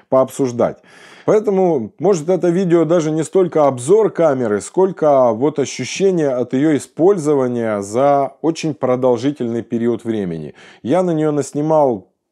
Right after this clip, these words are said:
очень много проектов. И художественные, и постановочные, и игровые видео мы снимали, и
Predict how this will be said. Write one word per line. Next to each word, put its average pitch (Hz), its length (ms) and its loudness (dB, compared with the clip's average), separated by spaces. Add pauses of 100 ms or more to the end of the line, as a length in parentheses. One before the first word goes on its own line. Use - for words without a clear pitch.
(120)
очень 139 300 -4
много 101 260 -4
проектов. 78 500 -8 (320)
И 180 380 -2
художественные, 151 920 -2 (120)
и 143 240 2
постановочные, 143 1080 -2
и 123 460 0 (120)
игровые 131 560 0
видео 139 400 0
мы 131 120 -4
снимали, 127 760 0
и 123 280 -2